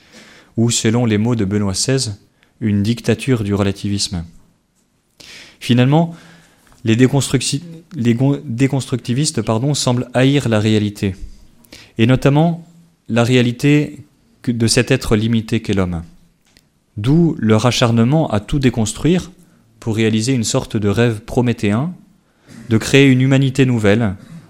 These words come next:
affranchie de toute limite, devenue créateur à la place de Dieu. Alors concluons. On vient de décrire les trois étapes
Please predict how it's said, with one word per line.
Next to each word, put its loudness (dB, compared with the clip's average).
affranchie 2
de 0
toute -4
limite, -2
devenue 0
créateur 0
à 0
la -2
place -6
de -8
Dieu. -6
Alors -2
concluons. -6
On 0
vient 2
de 0
décrire 0
les 0
trois 0
étapes 0